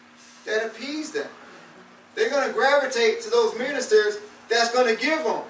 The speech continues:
the signs and wonders all the time. Or the ministers that's gonna talk about the prosperity and the money and getting rich and the health and the wealth pro-,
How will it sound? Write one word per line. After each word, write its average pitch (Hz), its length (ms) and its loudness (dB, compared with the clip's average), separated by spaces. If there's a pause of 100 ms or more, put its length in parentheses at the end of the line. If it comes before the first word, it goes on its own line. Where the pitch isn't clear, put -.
(140)
the - 100 -10
signs 190 400 0
and 175 180 -8
wonders 160 240 -6
all 147 160 -6
the 123 80 -10
time. - 260 -12 (680)
Or 285 360 6
the 247 120 2
ministers 240 540 2
that's 214 160 0
gonna 233 200 -2
talk 262 280 4
about 240 220 2
the 180 60 -10
prosperity 180 600 2
and 165 80 -8
the 156 40 -8
money 165 300 -6
and 147 140 -8
getting 151 260 -10
rich - 380 -8 (420)
and 180 120 -4
the - 60 -4
health 190 300 0
and 170 100 -4
the 151 40 -8
wealth 170 440 0
pro-, 170 240 -8